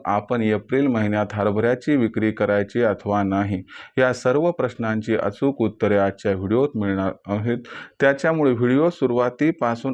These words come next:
आता शेवटपर्यंत पहा. व्हिडिओ शेवटपर्यंत पाहत असताना आपल्या सर्वांना व्हिडिओ आवडला तर नक्की व्हिडिओस लाईक करा, इतर कास्तकार बांधवांपर्यंत व्हिडिओ पाठविण्यासाठी व्हिडिओला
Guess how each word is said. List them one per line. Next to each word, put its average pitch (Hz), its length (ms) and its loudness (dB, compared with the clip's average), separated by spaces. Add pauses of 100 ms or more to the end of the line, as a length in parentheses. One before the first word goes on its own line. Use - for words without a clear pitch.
आता 147 360 -2
शेवटपर्यंत 160 920 0
पहा. 95 300 -2 (420)
व्हिडिओ 131 400 6
शेवटपर्यंत 131 920 2
पाहत 123 360 0
असताना 135 580 0
आपल्या 113 380 0
सर्वांना 139 640 0
व्हिडिओ 120 380 2
आवडला 107 640 0
तर 107 200 -4
नक्की 98 400 -2
व्हिडिओस 110 480 0
लाईक 104 440 0
करा, 101 220 2 (420)
इतर 127 360 0
कास्तकार 131 600 -2
बांधवांपर्यंत 117 880 -2
व्हिडिओ 117 420 0
पाठविण्यासाठी 127 1040 -2
व्हिडिओला 143 480 2